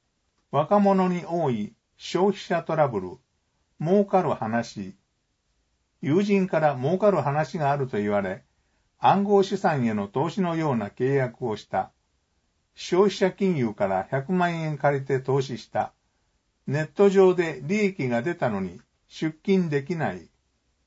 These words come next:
エスエヌエスで知り合った人に高額収入を得るためのノウハウの情報を勧められ、三十万円を払ったが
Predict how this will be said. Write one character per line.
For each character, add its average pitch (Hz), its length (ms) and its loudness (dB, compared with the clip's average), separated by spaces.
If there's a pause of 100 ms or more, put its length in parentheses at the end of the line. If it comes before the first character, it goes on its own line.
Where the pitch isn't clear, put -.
(600)
エ 139 140 -2
ス 208 200 0
エ 208 60 8
ヌ 202 120 6
エ 196 80 6
ス 156 180 -6
で 127 120 2
知 151 180 -4
り 190 140 4
合 190 80 6
っ 185 80 -14
た 131 140 -4
人 139 240 -6
に 104 260 -4 (380)
高 190 200 4
額 202 280 0
収 190 260 0
入 143 200 0
を 117 240 -2
得 190 160 2
る 180 80 -4
た 139 120 -2
め 123 160 -2
の 101 260 -6 (280)
ノ 190 220 -2
ウ 196 40 4
ハ 160 160 0
ウ 120 100 -4
の 113 200 -6
情 143 220 -2
報 156 360 -4
を 143 60 -4
勧 143 280 -8
め 143 140 -4
ら 127 120 -2
れ、 92 180 -8 (380)
三 180 300 0
十 202 200 0
万 185 260 2
円 110 440 -4
を 101 80 -8
払 151 260 -2
っ - 80 -20
た 98 140 -4
が 90 200 -10